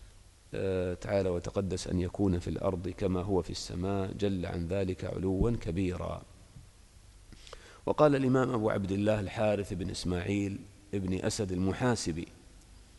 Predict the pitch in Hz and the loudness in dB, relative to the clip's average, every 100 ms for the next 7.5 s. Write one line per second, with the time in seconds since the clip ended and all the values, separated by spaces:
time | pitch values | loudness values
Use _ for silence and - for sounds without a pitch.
0 | - - - - - - - - - - | -20 -20 -20 -20 -20 -20 -20 -20 -20 -20
1 | - - - - - - - 123 127 117 | -20 -20 -20 -20 -20 -8 2 4 6 4
2 | 190 175 - 135 135 - 151 113 117 120 | 4 4 2 2 4 4 4 4 4 2
3 | 117 165 147 123 107 101 98 101 92 - | 4 6 8 8 8 4 4 4 4 2
4 | 98 101 - - - - - - - - | 2 2 -2 -14 -18 -20 -20 -20 -20 -20
5 | - - 110 127 180 170 151 135 143 143 | -12 2 6 6 6 6 4 6 4 4
6 | 139 117 117 127 110 104 113 135 120 101 | 4 4 6 6 4 4 6 8 6 4
7 | 104 - 95 92 85 | 0 0 2 2 0